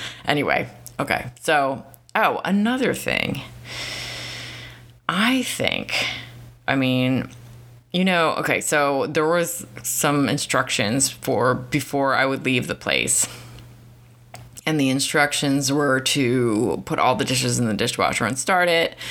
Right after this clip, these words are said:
like, strip all the beds and whatever. I bring all my own, um, bedding and put it over top of the bed because I'm just more comfortable in my own sheets. Like,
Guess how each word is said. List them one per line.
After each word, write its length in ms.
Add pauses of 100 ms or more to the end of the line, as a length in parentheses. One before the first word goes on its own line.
(200)
like, 200
strip 300
all 160
the 80
beds 460
and 580 (320)
whatever. 560
I 140
bring 240
all 180
my 180
own, 540 (400)
um, 480 (340)
bedding 480 (180)
and 180
put 160
it 140
over 220
top 280
of 120
the 120
bed 300
because 680 (1040)
I'm 160
just 140
more 120
comfortable 560
in 140
my 260
own 500 (300)
sheets. 480
Like, 200